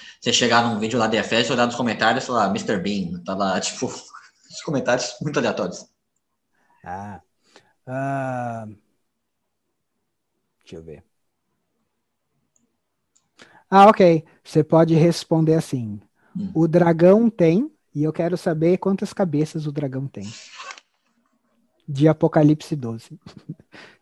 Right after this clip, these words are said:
Speaker 2: Então você vai ter um monte de coisa. "O dragão tem tantas cabeças."
Speaker 1: Bom, a, a gente pode dar a resposta aqui, porque é pra quem tá ouvindo até agora o episódio, né? Então,
Speaker 2: É.
Speaker 1: são quantas cabeças?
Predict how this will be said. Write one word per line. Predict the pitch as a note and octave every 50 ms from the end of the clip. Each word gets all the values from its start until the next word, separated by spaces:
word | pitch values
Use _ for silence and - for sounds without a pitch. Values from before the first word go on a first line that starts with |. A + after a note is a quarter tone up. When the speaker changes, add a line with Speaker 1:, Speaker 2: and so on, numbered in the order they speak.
| _ _
Speaker 2:
Então | - E3+ F3
você | - G#3
vai | G3+ G#3 G#3
ter | G3+ - G#3+
um | G#3 G3
monte | G3+ D#3+ G3 G3 - A3+
de | G#3+ A3+
coisa. | A3 - E3 D3 C#3 B2+ A#2+ -
"O | - E3 D#3+
dragão | F3 E3+ E3 D#3+ E3+ F#3 G#3
tem | G3+ - G3+ G#3+ C4 D4 - _ _ _ _ -
tantas | F#3 F3+ F3+ - G3 -
cabeças." | - G3 E3+ B2+ G#2+ - - A2+ - - _ _ _ _ _ _ _ _ _ _ _ _ _ _ _ _ _ _ _ _ _ _ _ _ _ -
Speaker 1:
Bom, | - - -
a, | F#3 F3 F3+ G3
a | F#3+
gente | F3 G3+ B3+ C#4 -
pode | - B3 B3 A#3 G#3+
dar | F3+ F3 D3
a | C3
resposta | B2+ B2 A#2 - - A#2 G#2+ G2 F#2 - - A2
aqui, | F#2+ - - F3+ G3+ D3+ G2 - - - -
porque | - A2+ G#2+ A2+ A2 - - A#2
é | A#2 A#2+
pra | A#2+ C3+ B2
quem | - C3+ C3 C3 C3
tá | C#3+ C#3+
ouvindo | D#3 D3+ C#3+ B2+ A2+ A2+ B2+ C3+ C#3 C#3+ D3 D3 D#3+ D#3+ D#3
até | C#3+ - - D3
agora | D#3 D3+ C3 A#2+ A#2+ A#2+ A#2+ B2 C3 C3+ C3+ - - - - - _ -
o | A#2+
episódio, | A#2+ C#3 D#3 C3+ B2 G#2+ G2 F#2 G2
né? | G2 G2+ G2+ - - _ _ _ _ _ _ _ _ _ _ _
Então, | G#2 G2+ F#2+ - A2+ A2+ A2 G#2+ A#2
Speaker 2:
É. | A2+ G#2+ G#2 G#2 G#2 - _ _ _ -
Speaker 1:
são | - - A#2+
quantas | A#2 - B2+ G#2+ -
cabeças? | - G2+ G2 - - - - - -